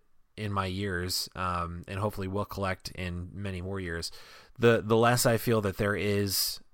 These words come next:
uh, objective truth, and the more I feel that, uh, a, a person's perspective and their truth, if you will, is formed by their experience. Um, so your truth may be different than mine.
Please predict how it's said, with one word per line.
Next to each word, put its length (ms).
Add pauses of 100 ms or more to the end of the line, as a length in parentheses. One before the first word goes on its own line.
uh, 300
objective 480
truth, 500 (320)
and 140
the 40
more 240
I 120
feel 320
that, 480 (180)
uh, 400 (800)
a, 200 (100)
a 40
person's 720 (480)
perspective 800
and 300
their 400 (160)
truth, 480
if 180
you 120
will, 300
is 340
formed 580
by 720
their 340
experience. 760
Um, 560 (500)
so 240
your 300
truth 320
may 120
be 120
different 320
than 100
mine. 260